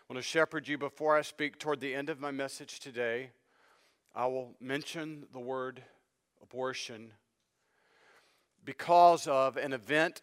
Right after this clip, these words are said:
that happened in the news this week that's so large that it would be wrong not to say that word today.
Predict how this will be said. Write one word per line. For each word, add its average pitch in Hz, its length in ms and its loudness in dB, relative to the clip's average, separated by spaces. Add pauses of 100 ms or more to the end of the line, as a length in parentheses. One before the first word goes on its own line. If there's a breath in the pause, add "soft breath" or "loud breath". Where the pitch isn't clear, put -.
(120)
that 127 100 -8
happened 143 480 2
in 143 200 -4
the 151 100 -4
news 147 380 -4
this - 280 -10
week 139 340 -4 (120)
that's - 320 -6
so 165 240 0
large 135 920 4 (1400 soft breath)
that 135 380 6 (420 loud breath)
it 123 120 -10
would 117 120 -12
be 135 120 -2
wrong 156 540 8 (240)
not 139 380 2
to 139 160 -14 (500)
say - 400 6
that 151 240 6
word 120 560 -2
today. 110 300 -8